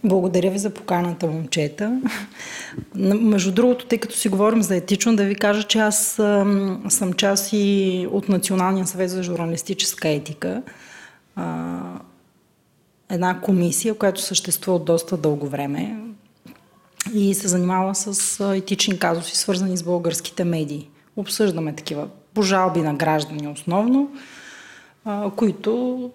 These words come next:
да кажем, са недоволни от, а,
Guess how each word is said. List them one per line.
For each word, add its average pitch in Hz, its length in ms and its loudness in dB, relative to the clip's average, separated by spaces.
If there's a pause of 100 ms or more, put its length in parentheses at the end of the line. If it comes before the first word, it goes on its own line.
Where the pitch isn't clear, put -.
(280)
да 220 140 -6
кажем, 202 320 2
са 226 140 -2
недоволни 180 680 0
от, 214 360 -8
а, 214 380 -2